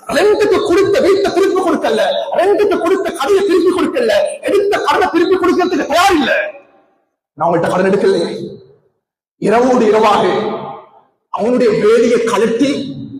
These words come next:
இங்கால பக்கம் அடிக்கிறான். காலையில இருந்து பாக்குறாங்க, வேலி இங்கால இருக்குது, சண்டையிடுகிறார்கள்,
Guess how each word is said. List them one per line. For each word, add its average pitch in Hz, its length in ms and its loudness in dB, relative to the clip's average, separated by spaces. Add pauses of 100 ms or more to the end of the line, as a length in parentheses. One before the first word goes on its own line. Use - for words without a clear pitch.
(420)
இங்கால 240 340 0
பக்கம் 233 240 0
அடிக்கிறான். - 400 -4 (1200)
காலையில 277 420 2
இருந்து 269 240 2
பாக்குறாங்க, 226 680 0 (720)
வேலி 302 500 2
இங்கால 381 260 4
இருக்குது, 311 500 0 (880)
சண்டையிடுகிறார்கள், 359 920 2